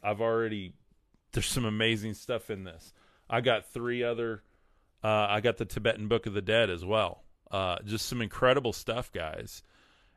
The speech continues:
And it's like, hey, if he actually did go there, I wanna read what he would have been taught. And if he didn't go there, then his teachings sound oddly similar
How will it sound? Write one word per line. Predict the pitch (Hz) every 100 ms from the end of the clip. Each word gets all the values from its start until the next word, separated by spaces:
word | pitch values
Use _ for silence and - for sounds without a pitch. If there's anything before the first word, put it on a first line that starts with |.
| -
And | 110 107 104 107
it's | 107 -
like, | 117 107
hey, | 117 139 135
if | 107 104 -
he | 135 175
actually | 143 143 - 165
did | 117 110 113
go | 120 120
there, | 117 120 139 139 _ _ _ _ _ _ _ _ _ 107
I | 127
wanna | 151 156 147
read | 170 202 143 139 135
what | 135 135
he | 151
would | 139 131
have |
been | 123 117
taught. | 147 135 92 - _ _ _ _ _ _ _ -
And | 120 120
if | 110
he |
didn't | 120 185 208 135
go | 120 110
there, | 104 101 117 139 _ _ _ _ _ _ 104
then | 131 131 127
his | 113 147 139
teachings | - 185 - 156 127
sound | - 135 123 113 - -
oddly | 151 180 151 117 95 82
similar | - 98 87 73 - -